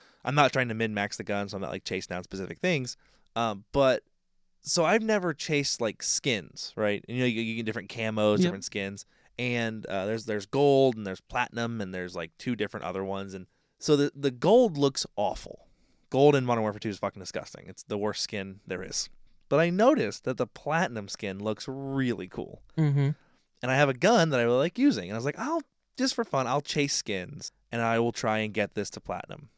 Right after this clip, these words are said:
Speaker 1: Well, to get platinum, you have to get eight, well, there's eight A Rs. There's actually nine now, but there's effectively eight.
Speaker 2: Mm-hmm.
Speaker 1: To get access to earn a platinum skin for an A R, you have to have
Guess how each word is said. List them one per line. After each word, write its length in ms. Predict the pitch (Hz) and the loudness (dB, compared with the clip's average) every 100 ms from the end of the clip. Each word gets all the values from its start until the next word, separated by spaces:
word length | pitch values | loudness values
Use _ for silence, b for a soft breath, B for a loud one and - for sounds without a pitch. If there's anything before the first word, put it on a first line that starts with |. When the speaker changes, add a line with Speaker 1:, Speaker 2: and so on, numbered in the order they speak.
| - | -2
Speaker 1:
Well, 100 | 131 | 0
to 100 | 143 | 2
get 260 | 143 185 - | 4 2 0
platinum, 640 | 180 185 190 123 110 123 - _ _ _ - | -2 0 0 -2 -4 -6 -14 _ _ _ -6
you 100 | 120 | 0
have 200 | 131 - | 0 0
to 80 | 110 | -4
get 300 | 113 107 - _ _ _ _ _ | 0 0 0 _ _ _ _ _
eight, 420 | 139 143 - - _ _ - | 2 2 -2 -18 _ _ -4
well, 260 | 104 98 - | -2 -2 2
there's 240 | 117 117 131 | 2 2 0
eight 180 | 139 - | 0 2
A 180 | 120 117 | 2 2
Rs. 460 | 98 92 101 - _ | 2 0 -6 -12 _
There's 140 | - 113 | -8 -6
actually 200 | 107 104 | -6 -6
nine 300 | 95 95 95 | -6 -6 -6
now, 220 | 90 90 | -8 -4
but 180 | 104 - | -6 -4
there's 220 | 104 101 | -4 -2
effectively 420 | 110 123 120 127 | -2 -2 0 2
eight. 240 | 120 117 - _ | 4 2 0 _
Speaker 2:
Mm-hmm. 320 | 156 147 139 135 b b b b | 2 4 4 2 b b b b
Speaker 1:
To 140 | - 143 | 0 6
get 300 | 143 139 - _ _ _ _ - | 6 6 2 _ _ _ _ -2
access 640 | 165 226 - - 226 214 | -2 0 0 2 2 0
to 200 | - 190 - | -2 -4 -2
earn 260 | 151 180 214 | -2 0 0
a 120 | 180 | -2
platinum 460 | 135 135 120 113 104 | -2 -4 -2 -6 -8
skin 320 | - 107 95 | -6 -6 -6
for 140 | 101 | -6
an 100 | 101 | -4
A 140 | 98 95 | -4 -4
R, 160 | 92 | -4
you 140 | 95 110 | -4 -4
have 140 | 127 | -4
to 80 | - | -2
have 160 | 110 | -2